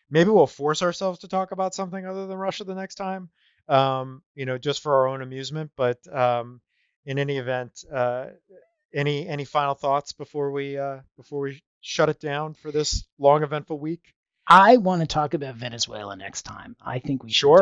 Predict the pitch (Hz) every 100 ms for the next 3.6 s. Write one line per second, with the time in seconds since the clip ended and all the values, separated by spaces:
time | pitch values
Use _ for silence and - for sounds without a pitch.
0 | 117 - 110 107 - 151 175 180 185 180
1 | 185 170 165 - 135 113 104 98 _ -
2 | - - - 101 101 - 101 - 104 -
3 | 175 - - 220 131 -